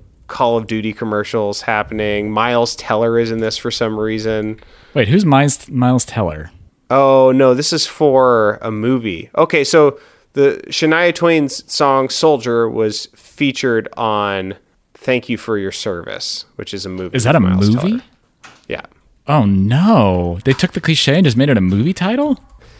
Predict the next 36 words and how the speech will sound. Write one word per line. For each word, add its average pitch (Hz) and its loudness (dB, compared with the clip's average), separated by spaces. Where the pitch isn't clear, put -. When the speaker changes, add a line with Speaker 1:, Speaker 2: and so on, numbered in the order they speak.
Speaker 1:
Yeah, 165 2
but, 143 -2
but 160 2
maybe 180 2
it's - -4
actually 131 -4
not, 110 -2
like, 101 -8
a, 92 -6
a 101 -10
jingoistic 98 -10
movie. - -16
I 101 -4
don't 80 -8
know. 78 -18
Speaker 2:
Oh, 196 2
it's - -2
a 131 2
docu-, 107 0
wait. 92 -4
No, 120 4
it's 107 0
a 110 0
drama. 117 2
Wait. 95 -2
Is 156 4
it? 190 4
There's 139 4
apparently 156 4
a 127 4
documentary 117 4
and 113 0
also 104 0
a 92 0
drama 92 -2
film. 80 -10